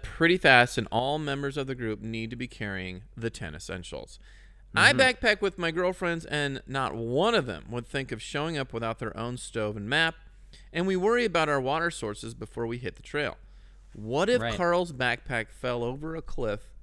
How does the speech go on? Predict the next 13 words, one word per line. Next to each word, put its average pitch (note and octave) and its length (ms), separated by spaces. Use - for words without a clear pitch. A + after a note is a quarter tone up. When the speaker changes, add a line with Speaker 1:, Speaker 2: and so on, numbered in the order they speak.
Speaker 1:
in B2 160
the A#3 100
river, D#3 500
and A2 220
no C3+ 160
one F#3+ 160
else D#3 240
had B2 140
a G#2+ 60
stove C3 520
or C3+ 200
a C3+ 60
map, G2 340